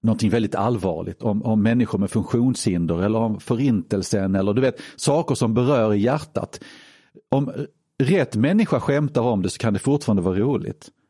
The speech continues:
Men om fel människa skämtar om det så blir det plumpt och det blir dåligt och det blir bara dålig stämning. Jag är ingen bra komiker. Men jag har en jäkligt svart humor. Och ibland då när jag kanske, om jag dricker för mycket så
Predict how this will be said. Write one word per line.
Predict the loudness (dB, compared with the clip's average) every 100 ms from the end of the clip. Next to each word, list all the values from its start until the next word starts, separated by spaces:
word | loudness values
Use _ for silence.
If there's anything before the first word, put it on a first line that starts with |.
| -2
Men | 2
om | 2
fel | 2 0 2
människa | 2 2 0 0
skämtar | 0 -2 0
om | -2
det | 0
så | -2
blir | 0 0
det | -2 -2
plumpt | 0 2 2 0 -2
och | -2
det | 0
blir | 0 -2
dåligt | 0 0 2 2 2 2 -2 -2
och | -2
det | 0
blir | 0
bara | 0 -2 0
dålig | -2 -2
stämning. | -2 -2 0 -2 -4 -12 -20 -20 -20 _ _
Jag | 0 2 2 0
är | 0 0 2 0 0
ingen | 2 2 4 4 2 0 -2
bra | 0 2 0
komiker. | -2 -2 -2 -4 -6 -12 -14 _ _ _ _ _ _ 0
Men | 2
jag |
har | 2 2
en |
jäkligt | 2 0 -2 -4
svart | -2 -2 0
humor. | 0 0 -2 0
Och | 0
ibland | 2 0 0 0
då | 0
när | 0
jag | 0
kanske, | 0 0
om | 2
jag | 2
dricker | 2 -2 -2
för | -2
mycket | 0 0 -2
så | 0 0